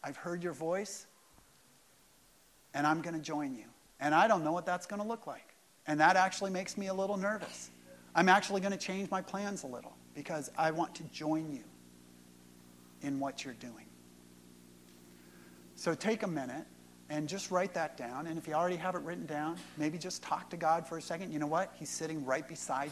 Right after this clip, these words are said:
you, just like Jacob. He's right beside you. You can even, he's inside of you. You can just talk inside your head and he'll hear you.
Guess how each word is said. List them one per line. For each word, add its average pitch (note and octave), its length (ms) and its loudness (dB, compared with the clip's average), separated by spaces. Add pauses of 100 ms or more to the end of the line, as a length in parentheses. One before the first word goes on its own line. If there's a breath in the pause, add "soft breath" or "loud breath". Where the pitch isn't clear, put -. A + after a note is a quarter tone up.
you, F3+ 160 -8
just - 220 -8
like D3+ 160 -4
Jacob. C#3 300 -6 (380)
He's E3 180 -8
right B2 240 -2
beside A#2 440 -8
you. - 80 -18 (360)
You D3 80 -6
can C#3 280 -4
even, D3+ 260 -2 (140)
he's D#3 160 -6
inside D3+ 360 -2
of - 140 -10
you. - 80 -16
You - 80 -16
can C3+ 140 -8
just - 240 -8
talk - 280 -2 (140)
inside D3 380 -2
your D#3 80 -2
head D#3 280 0
and A#2 160 -14
he'll C#3 160 -6
hear C#3+ 200 -8
you. B2 140 -12